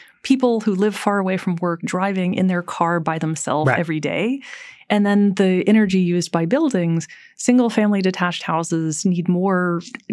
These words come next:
Speaker 1: air conditioning and cooling than apartments that are stacked vertically.
Speaker 2: Right.
Speaker 1: So, yeah, if we stacked houses on top of one another and put them close to jobs, that would be great for the environment,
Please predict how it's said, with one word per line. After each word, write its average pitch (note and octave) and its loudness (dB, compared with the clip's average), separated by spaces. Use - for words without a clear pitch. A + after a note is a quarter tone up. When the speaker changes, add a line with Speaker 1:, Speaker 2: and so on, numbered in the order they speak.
Speaker 1:
air F#3 -4
conditioning F3 -2
and D#3+ -2
cooling F3+ 0
than D#3+ -2
apartments - -4
that E3+ -6
are D#3+ -2
stacked D3+ -6
vertically. C4 2
Speaker 2:
Right. D3+ 0
Speaker 1:
So, F#3+ 0
yeah, A3+ 4
if G3 0
we A3 2
stacked C4 -2
houses A3 0
on F#3+ 2
top A#3+ 0
of A3 -2
one G#3 0
another F#3+ 2
and E3+ -2
put G#3+ -2
them F#3 0
close F3 -2
to E3+ -2
jobs, G#3+ 0
that F#3+ 0
would F#3 0
be F#3 -2
great F#3+ 0
for F#3 -4
the F#3 2
environment, F3+ 0